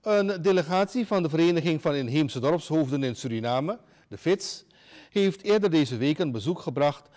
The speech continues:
aan minister Edgar Dikan van Regionale Ontwikkeling. De delegatie stond onder leiding van voorzitter Leslie Artist. Hoofdonderwerp van het vra-, van het gesprek was het grondrechtenvraagstuk.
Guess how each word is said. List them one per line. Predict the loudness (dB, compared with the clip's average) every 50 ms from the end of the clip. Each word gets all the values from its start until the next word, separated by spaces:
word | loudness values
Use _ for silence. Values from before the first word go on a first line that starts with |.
| -20 -20 _
aan | -4 -2 -2 0
minister | 0 -2 -2 -4 -4 -4 -4 -4 -2
Edgar | -2 -4 -4 -4 -2 -4 -4 -4 -4
Dikan | -6 -2 0 2 2 2 0 -4 -10 _ -20 -20 -20 _
van | _ 0 0 2 2
Regionale | 2 2 2 0 -2 -2 0 0 0 0
Ontwikkeling. | 0 -2 -2 -4 -2 -2 -2 -4 -4 -6 -10 -16 -20 _ _ _ _ _ _ _ _ _ _ _ _ _ _ _
De | -4 0
delegatie | 2 2 2 2 2 2 2 0 -2 -4
stond | -4 -2 -2 0
onder | 0 0 0 2
leiding | 2 2 2 2 0 -2 -4
van | -6 -6 -6
voorzitter | -2 0 0 0 0 -2 -2 -2 -2 -2 -2 -6 -18 -20 -20 _ _
Leslie | -8 -2 -2 -2 -2 -2 -4 -6 -6 -6 -4
Artist. | -2 -2 -2 -2 -2 -6 -6 -6 -10 -16 -18 _ _ _ _ _ _ _ _ _ _ _ _ -20 -20 -20 -20 _
Hoofdonderwerp | _ 2 2 2 2 0 -2 -2 0 2 2 4 4 2 2 -2
van | -4 -6
het | -6 -6
vra-, | -4 -2 0 0 0 0 -4 -6
van | -4 -2 -2
het | -2 -2
gesprek | -6 -10 -8 -2 0 0 0 0 -2 -8 _ _ _ -20 -20 -20 -20 -20 -20 -6 -2
was | 0 0 2
het | 2 0 -2
grondrechtenvraagstuk. | -2 -2 0 2 2 2 2 0 0 -2 -4 -8 -6 -4 -2 -2 -2 -2 -4 -6 -6 -6 -6